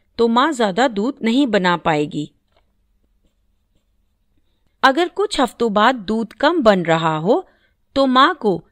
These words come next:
दूध ज्यादा बनाने के लिए हर एक से दो घंटों में शिशु को दूध पिलाकर हाथ से दूध निकालना चाहिए। अगर लगे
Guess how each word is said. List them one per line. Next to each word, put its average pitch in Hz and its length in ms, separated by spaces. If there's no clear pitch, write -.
दूध 254 280
ज्यादा 220 320
बनाने 180 440
के 170 160
लिए 180 380
हर 302 220
एक 339 220
से 220 180
दो 240 220
घंटों 185 420
में 202 240
शिशु 285 420
को 160 300
दूध 262 340
पिलाकर 202 560
हाथ 349 340
से 247 160
दूध 196 260
निकालना 175 440
चाहिए। 156 520
अगर 277 260
लगे 240 360